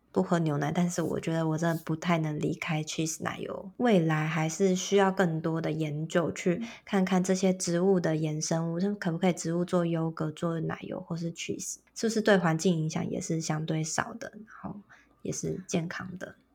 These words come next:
Speaker 1: 这样。
Speaker 2: 对，对，像我们前面有提到那个椰子，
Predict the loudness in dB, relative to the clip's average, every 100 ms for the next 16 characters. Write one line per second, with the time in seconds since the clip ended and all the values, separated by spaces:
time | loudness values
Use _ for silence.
0 | _ -20 -20 -20 _ _ _ _ _ 0
1 | 0 -4 -10 -6 -6 0 4 6 4 2
2 | 2 4 2 2 0 2 4 2 0 0
3 | 0 -4 -10 _ 0 4 4 2 0 -2
4 | -2